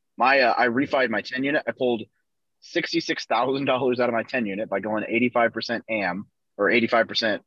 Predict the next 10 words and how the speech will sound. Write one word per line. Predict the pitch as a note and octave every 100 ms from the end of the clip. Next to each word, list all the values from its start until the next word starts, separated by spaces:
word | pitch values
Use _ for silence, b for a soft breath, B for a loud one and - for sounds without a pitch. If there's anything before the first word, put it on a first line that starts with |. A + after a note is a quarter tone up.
| -
loan | A2
to | G#2
value. | G#2 G2+ F#2 F2 F2+ b b b b _
Pulled | - A#2+
sixty-six | - E3+ - D#3 D#3 -
thousand | C3+ B2+ B2
dollars | A2+ A2 G#2+ G#2+
out | G#2+
of | G2
it, | G2